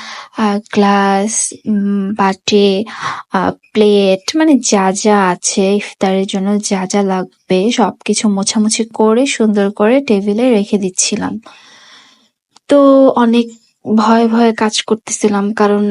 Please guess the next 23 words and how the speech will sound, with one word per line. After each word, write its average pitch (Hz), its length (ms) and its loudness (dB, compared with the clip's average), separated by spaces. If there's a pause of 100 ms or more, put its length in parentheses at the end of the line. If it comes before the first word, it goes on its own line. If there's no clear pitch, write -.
(600)
একটা 226 360 -2
ভেঙে 214 320 2
গেলে 208 220 2
তো 208 140 -2
আর 202 160 2
রেহাই 208 400 0
নাই 202 280 -2
আম্মুর 196 400 -2
হাত 208 280 -2
থেকে। 202 360 -4 (760)
তো 262 180 2
এইটা 247 420 2
হচ্ছে 240 640 0
অনেক 220 360 0
সুন্দর 240 420 2
একটা 214 320 0
বোল, 208 440 0 (400)
আর 208 160 -2 (120)
এইটা 226 300 2
হচ্ছে 233 300 0 (160)
তরমুজ। 214 640 2
এইটা 214 380 0
অনেক 220 380 0